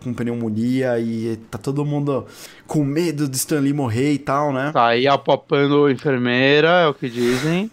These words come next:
Speaker 1: Caralho. Ah,
Speaker 2: É, eu
Speaker 1: ele
Speaker 2: só tô, tô aqui pra relatar histórias <laughs> e falsos boatos,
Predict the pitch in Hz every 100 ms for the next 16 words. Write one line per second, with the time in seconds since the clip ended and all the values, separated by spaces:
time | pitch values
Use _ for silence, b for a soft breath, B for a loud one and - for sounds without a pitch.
0 | - 113 113 113 113 104 - B - -
1 | 127 127 110 95 98 104 104 180 139 123
2 | 151 b b - 196 190 208 240 220 240
3 | 240 214 226 247 - 226 214 202 185 -
4 | - - - - 202 185 190 196 208 156
5 | -